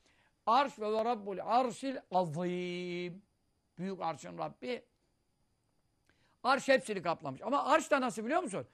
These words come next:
Kürsü de böyle kaplamış. Arş da böyle kaplamış. Bütün alemler arşın içinde bulunuyor. Arştan yukarı artık vücub alemi başlıyor.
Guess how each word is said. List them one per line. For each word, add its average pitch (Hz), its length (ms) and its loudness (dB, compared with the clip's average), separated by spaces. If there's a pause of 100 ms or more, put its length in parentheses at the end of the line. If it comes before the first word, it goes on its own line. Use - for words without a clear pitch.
(220)
Kürsü 226 340 0
de 285 140 4
böyle 220 240 6
kaplamış. 156 580 -4 (720)
Arş 294 300 4
da 294 120 8
böyle 226 240 6
kaplamış. 143 600 -4 (2500)
Bütün 233 220 -2
alemler 196 720 2
arşın 180 360 2
içinde 156 400 -6
bulunuyor. 160 440 -2 (260)
Arştan 185 360 2
yukarı 156 400 -2
artık 143 440 -2 (640)
vücub 170 300 -6
alemi 165 440 -2
başlıyor. 143 400 -8